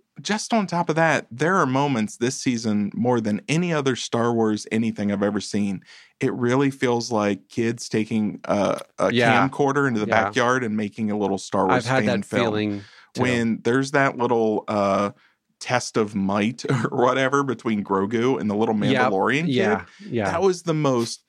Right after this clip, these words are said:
Speaker 1: clunky,
Speaker 2: <laughs>
Speaker 1: boxy,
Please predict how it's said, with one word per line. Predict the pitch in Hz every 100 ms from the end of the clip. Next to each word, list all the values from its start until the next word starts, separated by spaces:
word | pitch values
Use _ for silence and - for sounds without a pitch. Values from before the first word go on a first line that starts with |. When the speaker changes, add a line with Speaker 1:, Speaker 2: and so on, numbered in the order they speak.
| _
Speaker 1:
clunky, | - - 147 156 180 196 190 185 180
Speaker 2:
<laughs> | - - - - - -
Speaker 1:
boxy, | 131 135 151 - 165 151 147 139